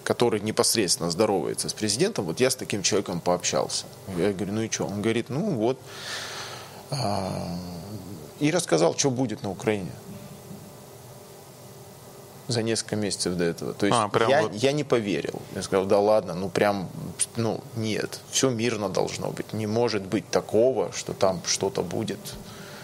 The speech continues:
Speaker 1: Ну, люди не хотят воевать сегодня. Мое твердое убеждение до сих пор. То есть и-, им нужно, значит, платить деньги, еще чего-то, чтобы люди там воевали. Заставлять их каким-то образом.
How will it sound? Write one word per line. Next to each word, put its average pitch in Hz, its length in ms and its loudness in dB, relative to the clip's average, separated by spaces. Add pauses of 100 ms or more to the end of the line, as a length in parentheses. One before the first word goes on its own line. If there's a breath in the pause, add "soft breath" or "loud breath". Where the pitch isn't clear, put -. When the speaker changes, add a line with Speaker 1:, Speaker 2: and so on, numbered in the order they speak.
(1040 loud breath)
Speaker 1:
Ну, 117 340 0 (140)
люди 135 260 0
не 127 360 0
хотят - 500 6
воевать 107 380 6
сегодня. 113 500 2 (120)
Мое 107 220 4
твердое 107 380 2
убеждение 104 440 0
до 98 100 0
сих - 200 2
пор. - 340 2
То - 80 -2
есть - 160 0 (180)
и-, 104 260 -2
им 120 160 0
нужно, 113 240 0
значит, 110 260 2
платить 110 420 2
деньги, 127 360 0
еще 107 300 2
чего-то, 110 440 0
чтобы 98 300 0
люди 107 240 0
там 98 200 -4
воевали. 101 460 2 (1300 loud breath)
Заставлять 101 560 2
их 113 100 -2
каким-то 101 460 0
образом. 92 420 0